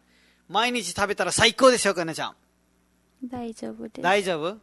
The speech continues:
Speaker 2: 大丈夫です。
Speaker 1: 一番見て、あの、食べれないなと思った食べ物ありますか？
Speaker 2: 納豆と魚。
Speaker 1: 納豆と魚。出ました。魚、本当は体のためとてもいいんですけども、かねちゃん、もう次は魚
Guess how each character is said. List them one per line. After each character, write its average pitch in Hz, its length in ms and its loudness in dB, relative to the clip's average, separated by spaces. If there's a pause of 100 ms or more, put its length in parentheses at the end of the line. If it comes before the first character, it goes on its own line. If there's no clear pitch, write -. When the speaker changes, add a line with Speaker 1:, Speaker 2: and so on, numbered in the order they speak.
(100)
Speaker 2:
大 254 360 -12
丈 233 160 -12
夫 233 200 -14
で 240 160 -16
す。 - 180 -20
Speaker 1:
一 247 280 -6
番 214 420 2
見 220 180 -8
て、 254 280 -2
あ 180 140 -2
の、 175 220 -4
食 233 160 -2
べ 285 100 -2
れ 285 100 -4
な 269 100 0
い 254 60 -2
な 262 180 4
と 226 140 -2
思 196 140 0
っ 196 60 -4
た 190 100 -4
食 180 140 -2
べ 196 60 0
物 180 180 -2
あ 151 60 2
り 156 80 -4
ま 160 100 -2
す - 60 -10
か？ 151 240 -4 (180)
Speaker 2:
納 269 200 -4
豆 247 100 -8
と 214 120 -12
魚。 196 440 -12 (280)
Speaker 1:
納 208 180 6
豆 - 220 -8
と 220 100 -2
魚。 185 500 0 (180)
出 151 120 -12
ま 156 120 -8
し - 40 -16
た。 139 80 -14
魚、 349 540 4
本 339 180 2
当 359 100 0
は 226 240 6 (320)
体 262 340 0
の 254 100 -2
た 226 120 -2
め 208 80 -6
と 202 120 -6
て 226 120 -6
も 220 120 -6
い 226 260 -10
い 220 40 -8
ん 185 140 -14
で 170 100 -10
す - 100 -18
け 170 80 -10
ど 156 80 -12
も、 147 80 -14
か 202 120 -4
ね 233 100 -6
ち 202 80 -8
ゃ 175 80 -6
ん、 156 40 -12
も 160 60 -10
う 156 40 -8
次 247 220 -4
は 277 140 4
魚 247 580 -2